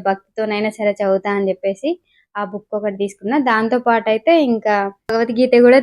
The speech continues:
తీసుకున్నా. తీసుకుంటా కానీ చదువుతానో చదవనో అనిపిస్తుంది, కానీ కొంచెమైనా సరే టైమ్ తీసుకొని చదవడానికైతే ఇంపార్టెంట్ ఇస్తా. వీక్లీ వన్స్ అయినా సరే ఈ బుక్ అయితే ఖచ్చితంగా తీసి ఒక రెండు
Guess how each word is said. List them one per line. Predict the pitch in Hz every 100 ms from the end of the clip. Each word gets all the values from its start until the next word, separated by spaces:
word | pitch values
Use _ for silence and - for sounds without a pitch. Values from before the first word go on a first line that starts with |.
| 233
తీసుకున్నా. | 233 - 226 202 214 392 427 _ _ -
తీసుకుంటా | 240 240 269 262 262
కానీ | 247 262
చదువుతానో | 269 226 226 240 254
చదవనో | 247 220 214 214
అనిపిస్తుంది, | 202 208 208 214 233
కానీ | 220 220 269 -
కొంచెమైనా | 208 214 214 233 226 233 240
సరే | 226 202
టైమ్ | 196 202 202
తీసుకొని | 208 - 202 247 233
చదవడానికైతే | 202 202 208 202 196 196 240 262
ఇంపార్టెంట్ | 208 202 196 196 180
ఇస్తా. | 185 - 262 220
వీక్లీ | 214 220 214 196
వన్స్ | 202 202 214
అయినా | 208 214
సరే | 208 240 226
ఈ | 208 196 _ 190
బుక్ | 208 214
అయితే | 208 226
ఖచ్చితంగా | 214 - 202 202 214 208
తీసి | 202 - 339 _ _ _ -
ఒక | 214 226
రెండు | 214 214